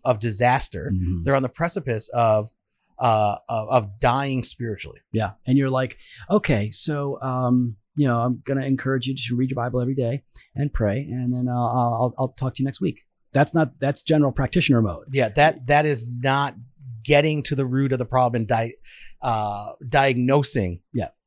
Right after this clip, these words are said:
Speaker 1: the,
Speaker 2: In,
Speaker 1: the
Speaker 2: in
Speaker 1: situation.
Speaker 2: diagnosing in dire circumstances, right?
Speaker 1: Yeah.
Speaker 2: Like, it's this, like, like, this person is bleeding, this person is broken. And so you may not have all the information. You're not gonna have all the information. And you may not know, like,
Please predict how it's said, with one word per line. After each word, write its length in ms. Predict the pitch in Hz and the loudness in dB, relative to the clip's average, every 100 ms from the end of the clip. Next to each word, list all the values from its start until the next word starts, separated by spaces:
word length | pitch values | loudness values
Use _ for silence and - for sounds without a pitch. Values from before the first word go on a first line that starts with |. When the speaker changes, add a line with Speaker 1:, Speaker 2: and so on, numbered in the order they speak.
| 131 | 2
Speaker 1:
the, 120 | 143 | 6
Speaker 2:
In, 160 | 123 | 6
Speaker 1:
the 100 | 120 202 | 6 6
Speaker 2:
in 40 | |
Speaker 1:
situation. 400 | 202 127 113 107 | 6 4 -2 0
Speaker 2:
diagnosing 400 | 165 180 165 151 | 2 4 4 6
in 140 | 117 98 | 4 4
dire 240 | 110 110 | 2 2
circumstances, 760 | - 110 85 - 80 - 87 | 0 -2 -4 -8 -10 -12 -8
right? 140 | 92 107 | -4 2
Speaker 1:
Yeah. 140 | 135 | 4
Speaker 2:
Like, 80 | 143 | 4
it's 140 | 110 - | 2 -2
this, 180 | 120 | 0
like, 200 | 131 117 - _ | 2 0 -2 _
like, 160 | 120 101 _ | -6 -6 _
this 140 | 170 - | 0 2
person 280 | 180 151 | 2 4
is 100 | 131 | 4
bleeding, 460 | 107 120 127 123 123 | 2 0 2 2 2
this 100 | 131 | 0
person 380 | 147 135 131 120 _ | -2 0 0 0 _
is 200 | 107 104 | -6 -6
broken. 560 | - 117 160 185 123 117 - - - | -6 -2 0 2 2 2 -4 -20 0
And 180 | 139 143 | 2 4
so 200 | - 143 | 6 6
you 180 | 135 247 | 10 10
may 140 | 262 | 10
not 180 | 208 165 | 8 4
have 220 | 180 160 | 4 4
all 100 | 143 | 6
the 80 | 139 | 4
information. 400 | 127 160 - 156 | 2 0 0 2
You're 80 | 220 | 4
not 140 | 269 | 4
gonna 140 | 202 120 | 4 4
have 120 | 107 | 4
all 120 | 95 | 0
the 80 | 90 | -4
information. 480 | 87 85 78 - - _ - - | -8 -10 -10 -14 -18 _ -12 2
And 120 | 107 | 8
you 140 | 233 | 10
may 160 | 226 214 | 10 8
not 240 | 180 170 | 2 0
know, 460 | 151 151 147 147 139 - | 2 2 4 2 0 -2
like, 200 | 139 131 | 0 2